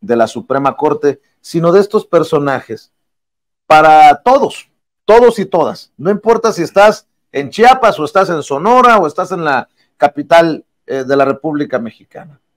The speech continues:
Porque es hasta de tristeza, de generar tristeza, que la máxima tribuna por la justicia en nuestro país, el máximo tribunal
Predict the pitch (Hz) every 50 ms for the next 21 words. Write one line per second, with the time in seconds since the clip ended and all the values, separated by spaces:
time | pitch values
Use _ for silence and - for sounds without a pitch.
0 | _ _ _ _ _ _ _ _ _ _ _ _ - 165 - - 175 180 196 190
1 | - 220 - - 185 156 147 135 - _ _ _ _ _ _ - 135 127 - -
2 | - - - - - 143 139 131 127 127 147 135 131 135 156 160 - - 170 165
3 | - - 165 156 - - 151 - _ _ _ _ _ _ _ _ _ _ _ -
4 | 151 147 151 151 143 147 156 175 202 226 226 - - 233 226 214 208 185 - -
5 | 147 143 143 139 147 180 190 185 165 139 127 127 127 _ _ _ _ - 143 143
6 | 139 139 143 131 - - 143 - _ - 202 220 - - - 127 123 113 110 -
7 | _ _ _ _ _ _ - 139 139 151 185 214 220 - 226 185 151 - - 104
8 | - - - - - - - 120 127 160 196 190 - 233 208 180 156 147 - 143
9 | 131 117 117 117 113 107 98 - _